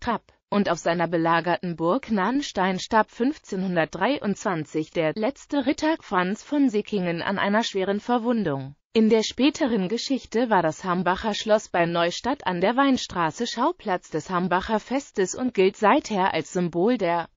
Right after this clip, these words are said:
deutschen Demokratiebewegung. Reichsburg Treifels,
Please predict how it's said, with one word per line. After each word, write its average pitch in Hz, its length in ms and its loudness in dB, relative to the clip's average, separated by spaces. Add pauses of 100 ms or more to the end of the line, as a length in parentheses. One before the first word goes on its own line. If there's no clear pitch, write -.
deutschen 233 500 4
Demokratiebewegung. 160 1300 -2 (160)
Reichsburg 214 640 -2
Treifels, 185 880 -6